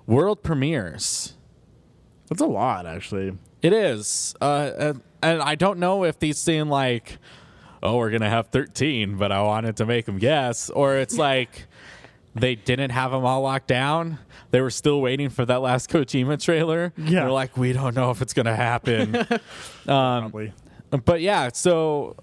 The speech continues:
Speaker 1: the big news out of this so far is that Kojima and Guillermo del Toro will be there presenting something.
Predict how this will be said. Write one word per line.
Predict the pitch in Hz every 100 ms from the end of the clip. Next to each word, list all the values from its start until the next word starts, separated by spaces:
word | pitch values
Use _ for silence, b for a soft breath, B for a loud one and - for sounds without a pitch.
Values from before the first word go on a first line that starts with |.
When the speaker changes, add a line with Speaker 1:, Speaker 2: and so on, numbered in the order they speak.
| - -
Speaker 1:
the | - 147
big | 156 170 156
news | 156 151 143 135 -
out | 135 131
of | 127
this | 135 127 -
so | - 123 123
far | - 113 107 104 107
is | 113
that | 127
Kojima | - 127 165 170 165 156 - B B
and | 135
Guillermo | 127 135 131 131 127 123
del | 110 120
Toro | 110 147 139 131 120
will | 104 120 175
be | 208 214
there | 202 170 156 147
presenting | 139 - 123 - 131 127 120
something. | - - - 117 120 - 98 82 85 104